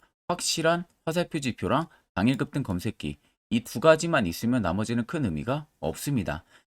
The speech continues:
자, 메디코스를 비롯해서 여러 수많은 종목들, 앞으로 여러분들이 십이월 어떻게 투자 전략을 잡아 나가면 되는지에 대해서 간략하게 한번 이야기해 드릴 겁니다.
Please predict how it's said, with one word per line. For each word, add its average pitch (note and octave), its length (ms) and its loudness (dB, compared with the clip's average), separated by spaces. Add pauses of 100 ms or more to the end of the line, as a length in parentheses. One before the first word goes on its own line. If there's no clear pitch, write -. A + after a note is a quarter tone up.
(220)
자, G#2+ 100 6
메디코스를 F3 640 2
비롯해서 D#3 500 2
여러 A#2+ 160 4
수많은 G3 500 2
종목들, G2 540 -2 (280)
앞으로 D3+ 380 2
여러분들이 C3+ 460 2
십이월 G2+ 600 -2 (320)
어떻게 E3 400 0
투자 - 260 -4
전략을 D#3+ 400 0
잡아 A#2+ 280 -2
나가면 A2 400 2
되는지에 B2+ 400 0
대해서 D2+ 540 -4 (360)
간략하게 C#3 440 0
한번 B2 240 0
이야기해 F2 300 -4
드릴 D3+ 180 -4
겁니다. D#2 400 -6